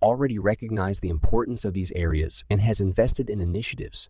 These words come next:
such as the National Innovation and Science Agenda and the National Science Week. However,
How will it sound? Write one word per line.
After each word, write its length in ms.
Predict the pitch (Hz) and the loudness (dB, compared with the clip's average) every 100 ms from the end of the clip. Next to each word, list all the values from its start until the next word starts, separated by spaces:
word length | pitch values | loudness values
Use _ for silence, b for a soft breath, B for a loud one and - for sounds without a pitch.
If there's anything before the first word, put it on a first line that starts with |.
| _ | _
such 280 | - 127 113 | -2 0 0
as 160 | 104 | -2
the 80 | 101 | -2
National 480 | 90 98 113 107 90 | -4 -4 -6 -4 -4
Innovation 640 | 92 87 92 95 - 98 | -2 -2 0 -2 -2 -4
and 140 | 92 85 | -2 -2
Science 420 | - 101 120 107 | 0 0 -2 -2
Agenda 400 | 87 76 52 - - | -2 -4 -6 -10 -6
and 140 | 92 | -2
the 60 | 90 | 0
National 440 | 87 104 110 - | -2 0 0 0
Science 440 | - - 80 85 - | -2 -2 -2 0 -2
Week. 240 | 78 - _ _ _ _ _ - | -4 -8 _ _ _ _ _ -4
However, 520 | 101 151 151 87 | 2 2 2 -2